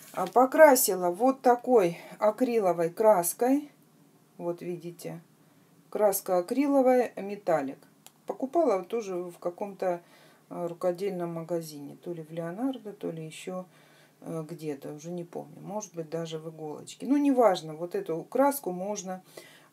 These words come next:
купить. Она, м, подходит даже для тканей. А вот вчера я покрасила этой краской это донышко. И посмотрите, как красиво,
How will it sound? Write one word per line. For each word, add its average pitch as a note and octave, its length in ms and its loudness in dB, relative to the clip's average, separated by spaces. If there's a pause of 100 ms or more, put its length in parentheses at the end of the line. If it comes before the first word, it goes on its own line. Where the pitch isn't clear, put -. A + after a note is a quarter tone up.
(120)
купить. D3+ 480 -6
Она, A#3 500 -2
м, F3 160 -6
подходит F#3 640 -4
даже F3 320 -2
для D#3 380 -6
тканей. - 480 -8 (800)
А G3+ 160 2
вот F4 320 6 (420)
вчера A#3+ 520 6
я F#3 360 4 (300)
покрасила F3 800 4
этой D#3+ 440 -6 (180)
краской F3 540 0
это E3+ 160 -6
донышко. F3 680 -4 (680)
И G#3 60 -10
посмотрите, G3+ 880 0 (360)
как F#3 240 -6
красиво, F3 640 -6